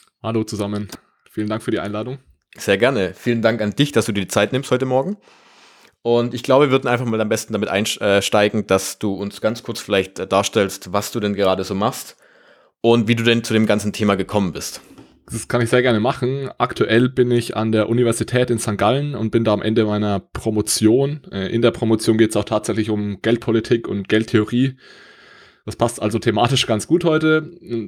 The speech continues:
Speaker 1: Werd da so Ende des Jahres, Anfang nächsten Jahres die Promotion abschließen. Seit, äh, August bin ich dann außerdem bei der Deutschen Bank. Ich habe bei der Deutschen Bank angefangen und bin dort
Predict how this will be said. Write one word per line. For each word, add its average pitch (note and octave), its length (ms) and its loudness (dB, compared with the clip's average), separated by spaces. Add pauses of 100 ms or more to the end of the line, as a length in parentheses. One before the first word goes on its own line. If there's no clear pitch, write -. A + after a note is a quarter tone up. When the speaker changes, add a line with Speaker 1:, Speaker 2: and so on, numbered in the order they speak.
(180)
Speaker 1:
Werd B2 300 2
da B2 80 4
so A#2 160 0
Ende B2+ 180 2
des A2+ 160 0
Jahres, A#2+ 360 4
Anfang A2 220 -6
nächsten B2 260 -2
Jahres A#2 240 -2
die A#2 100 -2
Promotion A2+ 420 -4
abschließen. C3 760 -2 (680)
Seit, G#2+ 720 2 (100)
äh, G2 240 -4
August E3 460 2
bin B2 100 0
ich A2+ 80 -2
dann A2+ 140 -2
außerdem A2+ 500 0
bei G2+ 140 -2
der G#2 100 0
Deutschen G2 300 -4
Bank. B2 240 0
Ich - 80 -10
habe G2 80 -6
bei G2+ 80 -2
der F#2+ 80 -4
Deutschen G2 260 -6
Bank A2 180 -2
angefangen A2 460 -4
und G2+ 120 -4
bin G2+ 220 -2
dort G#2 480 2